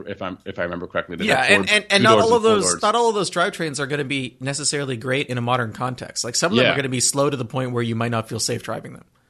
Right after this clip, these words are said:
Speaker 1: Absolutely. And then as well, I truly do think that these G classes will hold, um, some resale value in the future, uh, if they don't already now. I think these things are gonna be popular collector's items as, uh, as a lot of older Mercedes sometimes,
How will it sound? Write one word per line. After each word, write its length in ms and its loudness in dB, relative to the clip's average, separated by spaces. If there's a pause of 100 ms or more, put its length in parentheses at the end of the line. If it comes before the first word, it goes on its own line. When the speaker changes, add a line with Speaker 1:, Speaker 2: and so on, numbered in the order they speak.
(160)
Speaker 1:
Absolutely. 640 -2
And 180 6
then 240 4 (160)
as 220 -4
well, 680 2
I 380 0
truly 300 6
do 180 0
think 200 0
that 140 4
these 220 0
G 140 -6
classes 600 -6
will 500 4
hold, 680 0
um, 580 0
some 340 2
resale 360 4
value 380 2
in 100 0
the 60 -2
future, 580 -2 (360)
uh, 180 2
if 120 0
they 100 2
don't 260 0
already 300 -2
now. 340 0
I 120 -4
think 180 -8
these 160 -8
things 180 -6
are 60 -6
gonna 140 -4
be 80 -4
popular 580 -2
collector's 520 -4
items 440 -4 (420)
as, 440 -2
uh, 360 2
as 220 0
a 60 -6
lot 260 0
of 240 -2
older 240 -6
Mercedes 480 -4
sometimes, 560 -10